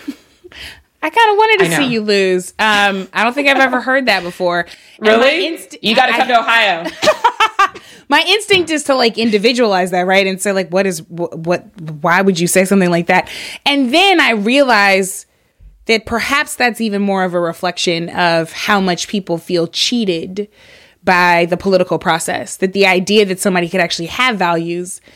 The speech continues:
Speaker 1: and stand by them and then not be bought out, <laughs> them not be, you know, uh, th-, them not chicken out, that that is, uh, such a, an unexpected thing,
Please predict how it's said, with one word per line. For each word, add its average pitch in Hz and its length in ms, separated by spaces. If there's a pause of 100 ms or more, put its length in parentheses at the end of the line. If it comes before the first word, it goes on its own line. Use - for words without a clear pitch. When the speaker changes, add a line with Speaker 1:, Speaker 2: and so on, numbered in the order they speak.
(260)
Speaker 1:
and 196 160
stand 190 260
by 190 220
them 185 400
and 196 200
then 185 280
not 185 300
be 175 460 (600)
bought 262 260
out, 247 520
<laughs> - 0
them 233 280
not 180 260
be, 185 380 (320)
you 226 120
know, 180 420
uh, 185 280
th-, 180 180 (120)
them 202 180
not 170 200
chicken 262 320
out, 214 280
that 190 160
that 208 380 (100)
is, 185 460 (440)
uh, 180 460 (120)
such - 460
a, 180 460
an 202 240
unexpected 196 1120
thing, 220 640